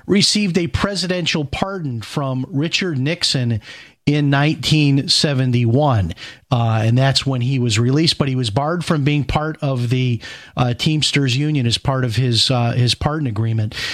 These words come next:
But we're back with Charles Brandt, author of the book. And Charles, you were just setting the scene. Uh, the central character in your book is Frank the Irishman Sheeran, and you were talking about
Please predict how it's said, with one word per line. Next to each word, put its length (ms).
But 120
we're 180
back 340
with 140
Charles 400
Brandt, 340
author 380
of 140
the 80
book. 460
And 300
Charles, 360
you 60
were 100
just 260
setting 300
the 80
scene. 560
Uh, 400
the 200
central 720
character 520
in 60
your 140
book 280
is 120
Frank 460
the 140
Irishman 720
Sheeran, 420
and 80
you 80
were 120
talking 420
about 340